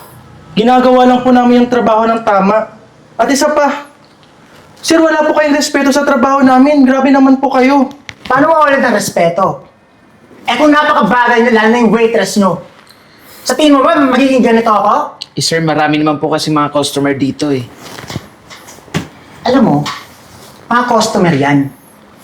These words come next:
Speaker 2: Customer din ako. So ano, sila lang pagsisilbihan nyo, ako hindi?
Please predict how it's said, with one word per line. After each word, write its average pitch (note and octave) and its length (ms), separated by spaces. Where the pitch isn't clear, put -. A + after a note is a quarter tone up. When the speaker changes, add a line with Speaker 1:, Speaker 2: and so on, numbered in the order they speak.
Speaker 2:
Customer C4+ 480
din A3 160
ako. F3+ 400
So - 100
ano, E4+ 220
sila G#3+ 240
lang G3+ 160
pagsisilbihan F#3+ 640
nyo, D4+ 160
ako B3+ 80
hindi? G3+ 240